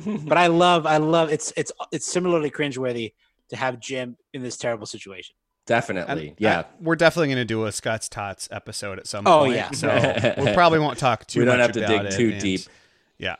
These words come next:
Speaker 1: But, uh, but yeah, again, you get, uh, you get Dwight. Actually, I ju-, I just will say it's a successful scheme by Dwight.
Speaker 2: Right.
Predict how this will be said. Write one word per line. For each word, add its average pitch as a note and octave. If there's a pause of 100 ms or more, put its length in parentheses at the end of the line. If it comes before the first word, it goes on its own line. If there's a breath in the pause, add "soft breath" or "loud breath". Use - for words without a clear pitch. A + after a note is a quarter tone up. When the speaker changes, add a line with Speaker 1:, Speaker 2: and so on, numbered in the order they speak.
(1080 loud breath)
Speaker 1:
But, D3+
uh, D#3
but F3
yeah, A2
again, D3
you D#3
get, D3
uh, C3
you D3+
get B3+
Dwight. D#3+
Actually, F#3+
I D#3
ju-, F3+
I E3
just F3+
will F#3+
say F3+
it's C#3
a D3+
successful -
scheme E2+
by D#2+
Dwight. G#2
Speaker 2:
Right. -